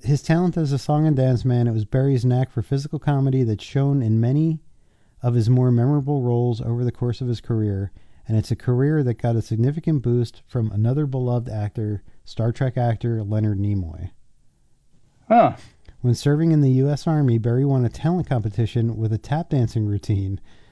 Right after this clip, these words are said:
Speaker 1: that, according to The Hollywood Reporter, led to Nimoy inviting him into the Special Service Corps, a branch of service that entertained the troops.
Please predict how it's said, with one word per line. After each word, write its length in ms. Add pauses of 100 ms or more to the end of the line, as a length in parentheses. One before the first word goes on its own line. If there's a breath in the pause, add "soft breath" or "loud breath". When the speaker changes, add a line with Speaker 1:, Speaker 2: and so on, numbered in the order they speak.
(120)
Speaker 1:
that, 100
according 380
to 100
The 80
Hollywood 400
Reporter, 580
led 340
to 120
Nimoy 480
inviting 440
him 180
into 220
the 100
Special 360
Service 400
Corps, 380 (460 soft breath)
a 40
branch 460
of 380
service 420
that 240
entertained 480
the 60
troops. 500